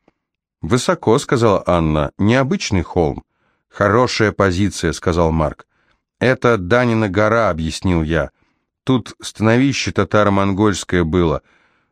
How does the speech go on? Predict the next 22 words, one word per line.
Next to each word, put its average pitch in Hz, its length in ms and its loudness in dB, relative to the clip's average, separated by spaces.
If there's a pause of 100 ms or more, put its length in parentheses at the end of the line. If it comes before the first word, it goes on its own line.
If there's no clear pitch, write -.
На 101 100 2
холме 117 460 2
деревянный 104 640 2
острог, 151 540 -2
а 92 100 2
у 92 100 2
подножия 110 640 2
ров 113 300 0
с - 100 -12
водой, 85 440 0
там 87 240 0
сейчас - 380 -2
огороды. 87 540 0 (440)
Иногда 104 480 2
археологи 104 640 0
приезжают, 90 680 0
копают 90 640 -2
там 87 180 0
что-то". 71 500 -8 (640)
Бамк! 87 680 -2 (500)
Я 87 200 0
вздрогнул. 76 640 -2